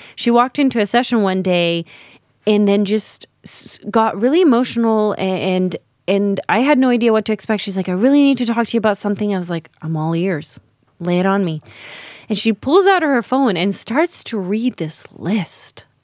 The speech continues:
of expectation after expectation after expectation. And essentially her duty was to write off,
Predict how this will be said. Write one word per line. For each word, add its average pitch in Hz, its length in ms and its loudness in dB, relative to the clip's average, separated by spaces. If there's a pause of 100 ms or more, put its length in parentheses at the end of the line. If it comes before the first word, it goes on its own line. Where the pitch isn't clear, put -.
(260)
of 170 360 -2 (200)
expectation 208 1000 -8 (140)
after - 280 -20
expectation 175 920 -6
after 151 260 -18
expectation. 170 720 -6 (640)
And 214 140 2
essentially 240 640 2
her 247 540 0
duty 233 720 2 (420)
was 190 400 0
to 202 200 -2
write 202 420 0
off, 180 380 -2